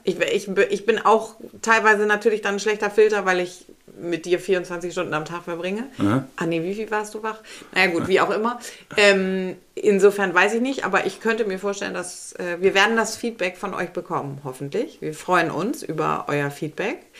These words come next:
Speaker 1: Wir freuen uns auch über, ähm, Bewertungen und über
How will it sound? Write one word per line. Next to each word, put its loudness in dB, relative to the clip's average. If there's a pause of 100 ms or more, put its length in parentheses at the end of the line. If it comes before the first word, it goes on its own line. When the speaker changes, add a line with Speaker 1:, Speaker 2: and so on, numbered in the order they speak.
(100)
Speaker 1:
Wir 6
freuen 4
uns -4
auch 2
über, 2 (420)
ähm, 0
Bewertungen 0 (760)
und 2
über 0